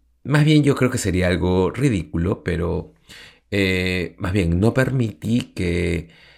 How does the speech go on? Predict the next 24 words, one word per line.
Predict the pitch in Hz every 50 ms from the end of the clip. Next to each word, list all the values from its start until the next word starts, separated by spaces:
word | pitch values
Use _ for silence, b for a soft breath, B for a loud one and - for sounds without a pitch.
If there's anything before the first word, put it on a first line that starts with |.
| B B B _
eh, | - 85 85 - - - - _ _ _ _ _ _ _ -
me | 110 120
encontré | 117 92 - - 104 101 98 98 - - 135 135 135 156 180 - -
con | - - 104 104 - - -
esa | - 165 - - 127
bifurcación | 98 95 87 - 98 87 78 - 82 - - 82
en | 82 82
el | 85 82 85
camino | - 123 113 92 80 71 69 69 76 85 - - b b b b b b b b b
y | _ 220 220
tomé | - - 127 110 110 107
la | 107
decisión | 101 101 104 98 - 113 - - - 90 90 87
de | 87 101 117 139
practicar | 147 - 104 87 - - - - 87 82 82 -
compasión | - 104 104 - - - - - 80 80 78 78 82 B B B B B B B
y | - 196 196
probarme | - - 113 101 101 104 107 95 98 98 92
a |
mí | 92 95 95
mismo | 92 85 80 76 78 87 87 82
que | - 76 76
he | 85 82
crecido | 123 135 135 - - - 76 73 73 - 147 147